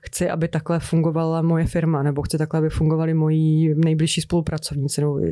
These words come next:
nebo ideálně všichni prostě spolupracovníci, kteří v té firmě jsou. Jakým způsobem, nebo jakou máš zkušenost s tím, když chci začít ovlivňovat někoho dalšího? Protože tohle je, si myslím, že je takový tenkej led, jo. Někdy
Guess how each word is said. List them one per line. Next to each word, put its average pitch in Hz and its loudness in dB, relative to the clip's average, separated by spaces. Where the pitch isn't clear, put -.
nebo 147 0
ideálně 147 0
všichni 156 -4
prostě 147 -6
spolupracovníci, 147 -2
kteří 151 0
v - -6
té 170 -2
firmě 160 0
jsou. 139 -2
Jakým 151 0
způsobem, 160 0
nebo 156 2
jakou 156 -2
máš 202 0
zkušenost 175 -2
s 175 -4
tím, 156 -2
když 151 0
chci 190 -2
začít 180 -4
ovlivňovat 165 2
někoho 165 2
dalšího? 147 0
Protože 143 -4
tohle 175 0
je, 170 0
si 175 -2
myslím, 170 0
že 175 0
je 180 0
takový 175 -2
tenkej 165 -2
led, 147 -2
jo. 131 0
Někdy 156 0